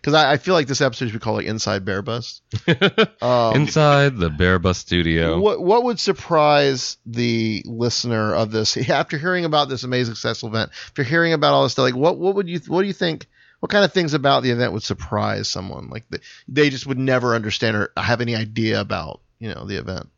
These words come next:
Speaker 2: How much planning goes into it? Absolutely.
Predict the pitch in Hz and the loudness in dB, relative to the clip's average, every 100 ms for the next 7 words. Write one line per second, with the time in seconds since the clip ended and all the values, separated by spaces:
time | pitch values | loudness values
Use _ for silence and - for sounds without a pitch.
0 | _ - 90 92 131 - - - 92 92 | _ -10 -2 0 2 0 -4 -2 0 2
1 | 78 78 78 78 76 78 67 57 - _ | 0 -2 -2 -4 -4 -6 -6 -6 -10 _
2 | _ _ _ _ - 92 85 92 87 76 | _ _ _ _ -2 -2 0 -2 -2 0
3 | 82 82 73 | 0 -2 -4